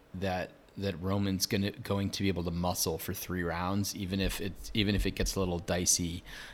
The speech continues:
uh, late in the fight when his, when, you know, the very muscled, uh, the very muscled fighter has all the lactic,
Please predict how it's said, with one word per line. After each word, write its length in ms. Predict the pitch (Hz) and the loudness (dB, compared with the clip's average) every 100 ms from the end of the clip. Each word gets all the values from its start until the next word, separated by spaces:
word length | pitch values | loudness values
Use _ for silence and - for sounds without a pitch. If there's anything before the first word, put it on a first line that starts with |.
| - 101 | -4 -2
uh, 220 | 98 95 | -2 -2
late 300 | 98 92 95 | -2 0 0
in 100 | 90 | 0
the 80 | 87 | -2
fight 460 | - 95 87 87 - | 0 0 2 -2 -4
when 180 | 92 85 | -8 -4
his, 460 | 104 87 85 - - - | -4 -4 -4 -6 -8 -8
when, 320 | 92 87 76 | -4 -4 -4
you 140 | - 92 | -4 -4
know, 320 | 76 76 67 | -2 -2 -4
the 200 | - 101 | -4 -2
very 240 | 92 87 | 0 0
muscled, 600 | 90 87 - 95 87 80 - - - - - - - - | 0 0 2 2 0 -4 -10 -14 -16 -18 -16 -12 -8 -4
uh, 260 | 92 87 - | -2 -2 -2
the 100 | 92 | -2
very 180 | 92 92 | -2 0
muscled 340 | 90 - 85 | -2 -2 -4
fighter 360 | - 92 87 82 | -2 -2 0 -2
has 420 | 85 82 - - - | 2 4 4 0 -4
all 120 | 87 | -4
the 80 | 87 | -2
lactic, 720 | 87 85 - - 82 - | -4 -4 -4 -4 -4 -8